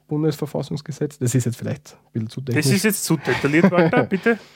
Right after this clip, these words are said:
Speaker 1: Dass der Bundespräsident die Republik nach außen vertritt, der Bundespräsident zwar die, ähm, Regierung ernennen darf, aber wenn man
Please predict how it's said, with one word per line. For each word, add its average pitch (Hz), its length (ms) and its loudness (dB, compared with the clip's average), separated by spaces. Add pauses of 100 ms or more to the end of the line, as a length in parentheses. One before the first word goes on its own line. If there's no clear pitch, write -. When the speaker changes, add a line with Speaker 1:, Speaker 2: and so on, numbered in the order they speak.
(280)
Speaker 1:
Dass 113 320 4
der 127 80 4
Bundespräsident 131 880 0
die 123 60 2
Republik 117 420 -2
nach 113 200 -4
außen 107 320 -4
vertritt, 120 580 -4 (1080)
der 120 80 -2
Bundespräsident 135 920 0 (540)
zwar 117 220 0
die, 110 240 2 (220)
ähm, 98 340 0
Regierung 120 420 -2
ernennen 101 460 0
darf, 95 360 -2 (1200)
aber 98 580 0 (520)
wenn 117 180 2
man 117 140 2